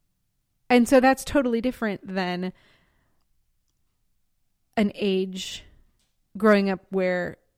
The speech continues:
going to church on Sunday night was the only time you got to see your friends that went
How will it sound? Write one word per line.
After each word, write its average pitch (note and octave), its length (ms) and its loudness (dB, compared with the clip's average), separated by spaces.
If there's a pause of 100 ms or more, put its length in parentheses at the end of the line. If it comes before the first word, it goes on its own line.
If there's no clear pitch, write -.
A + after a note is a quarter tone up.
(120)
going G3+ 220 4
to F#3+ 60 -2
church G#3+ 260 -4
on G3 160 -4
Sunday F#3+ 220 -4
night G3+ 220 -4
was F3+ 140 -10
the F#3 120 -6
only F3 180 -6
time F3 220 -10
you F3 100 -8
got F3 180 -10
to F3+ 100 -12
see - 140 -12
your E3 140 -8
friends E3+ 320 -10
that - 120 -14
went D#3+ 260 -12